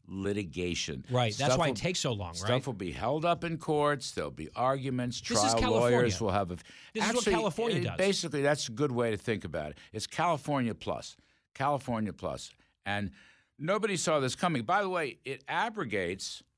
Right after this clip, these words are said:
Speaker 1: the laws passed in the congressional infrastructure bill. There was a law called One Federal Decision,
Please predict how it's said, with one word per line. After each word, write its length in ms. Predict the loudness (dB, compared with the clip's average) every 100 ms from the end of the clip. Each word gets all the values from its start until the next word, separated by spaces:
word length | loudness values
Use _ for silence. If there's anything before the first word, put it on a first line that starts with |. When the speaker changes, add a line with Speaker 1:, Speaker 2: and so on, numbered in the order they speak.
| _ _
Speaker 1:
the 360 | -6 -2 -2 -6 _
laws 800 | -12 -4 -2 2 2 2 -2 -8 -6
passed 460 | 0 2 2 -2 -8
in 160 | -6
the 80 | -6
congressional 760 | -6 -6 -2 -2 -2 -4 -6 -6 _ _ _
infrastructure 580 | -6 -4 -4 -4 -6 -6
bill. 220 | -10 -10 -14 _ _ _ _ _ -6
There 140 | -2
was 200 | -2 -2
a 140 | -4 -8 -14 -10
law 520 | -4 2 4 4 0 -4
called 460 | -4 0 0 0 -6 _
One 520 | -6 0 2 2 0 -4
Federal 580 | -2 0 2 2 0 -2
Decision, 640 | -6 -4 0 0 0 -6